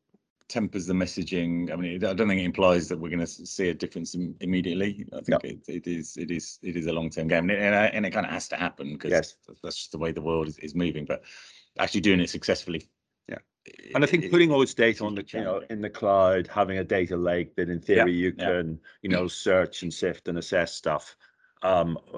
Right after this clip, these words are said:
Speaker 2: has, you know, that bit's always been a problem where you have systems that don't talk to each other.
Speaker 1: Yes.
Speaker 2: So cross-referencing data in different systems has always been a nightmare.
Speaker 1: Um, yeah,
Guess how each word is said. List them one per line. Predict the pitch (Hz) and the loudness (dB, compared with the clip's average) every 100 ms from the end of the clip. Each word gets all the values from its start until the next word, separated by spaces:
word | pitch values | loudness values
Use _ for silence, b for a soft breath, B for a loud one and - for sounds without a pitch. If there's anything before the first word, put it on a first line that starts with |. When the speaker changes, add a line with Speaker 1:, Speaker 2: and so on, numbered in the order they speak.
| - | -6
Speaker 2:
has, | - 104 - - _ - | 0 0 -2 -18 _ -10
you | 98 | -8
know, | 82 95 - | -8 -12 -6
that | 104 107 - | 0 0 0
bit's | 90 - | -6 -2
always | 92 87 85 | -2 -2 -6
been | 85 | -10
a | |
problem | 80 85 78 78 | -4 -4 -4 -6
where | 78 | -4
you | 80 | -4
have | 82 | -6
systems | - - 80 78 | -6 -8 -8 -10
that | 76 | -6
don't | 80 78 | -8 -6
talk | 82 - | -10 -8
to | 78 | -10
each | 78 85 | -6 -4
other. | 76 | -4
Speaker 1:
Yes. | - | -4
Speaker 2:
So | 82 | -6
cross-referencing | 76 - 82 80 - 78 80 - 82 80 | -6 -4 -4 -2 -4 -6 -6 -10 -8 -4
data | 82 80 - 73 73 _ - | -4 -4 -4 -6 -8 _ -12
in | 85 76 | -12 -6
different | 82 - 78 | -8 -8 -12
systems | - 73 - 76 | -10 -10 -12 -14
has | - | -10
always | 78 73 67 | -8 -8 -10
been | 76 73 | -12 -12
a | |
nightmare. | 71 73 - 73 - _ _ _ - 90 | -12 -14 -12 -16 -16 _ _ _ -18 -10
Speaker 1:
Um, | 90 87 - _ _ _ | -8 -8 -10 _ _ _
yeah, | 101 98 | 2 4